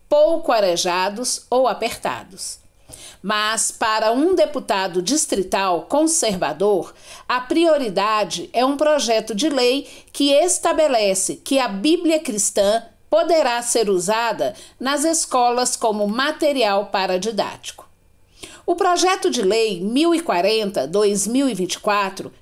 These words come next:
não tem futuro, uma vez que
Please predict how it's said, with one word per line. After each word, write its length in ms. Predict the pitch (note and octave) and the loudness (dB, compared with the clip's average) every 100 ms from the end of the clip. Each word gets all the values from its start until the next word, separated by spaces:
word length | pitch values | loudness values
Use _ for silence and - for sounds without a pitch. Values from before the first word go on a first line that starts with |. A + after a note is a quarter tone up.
| - | -6
não 240 | C4+ D#4+ | 0 0
tem 200 | E4+ B3+ | 0 -2
futuro, 640 | B3+ C#4 - G3+ E3+ D#3+ - - - - - | -2 -6 -4 0 0 -4 -16 -20 -20 -20 -12
uma 240 | A3+ A#3 G3+ | -4 -2 -2
vez 520 | F3+ F3+ F#3+ A#3 - | 0 2 2 2 -2
que 460 | - C4+ G#3 D#3+ | -2 -2 0 -4